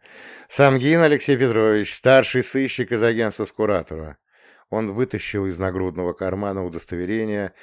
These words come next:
в синей обложке с имперским гербом.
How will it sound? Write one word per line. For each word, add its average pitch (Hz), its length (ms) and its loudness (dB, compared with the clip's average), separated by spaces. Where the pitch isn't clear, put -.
в - 80 -20
синей 98 460 -6
обложке 92 580 -4
с - 140 -12
имперским 80 640 -12
гербом. 76 400 -16